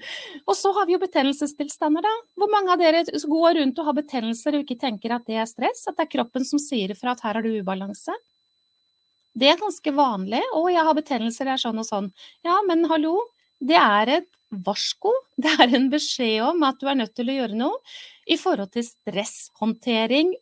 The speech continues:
og stressmestring og balansering av det. Før jeg fortsetter på de typiske symptomene, så banker det på i toppetasjen min. Du, du, har du fått med deg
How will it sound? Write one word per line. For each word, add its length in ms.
og 260
stressmestring 1300
og 120
balansering 840
av 160
det. 140
Før 160
jeg 120
fortsetter 440
på 140
de 80
typiske 420
symptomene, 480
så 160
banker 360
det 40
på 140
i 60
toppetasjen 520
min. 160
Du, 220
du, 160
har 100
du 80
fått 480
med 220
deg 320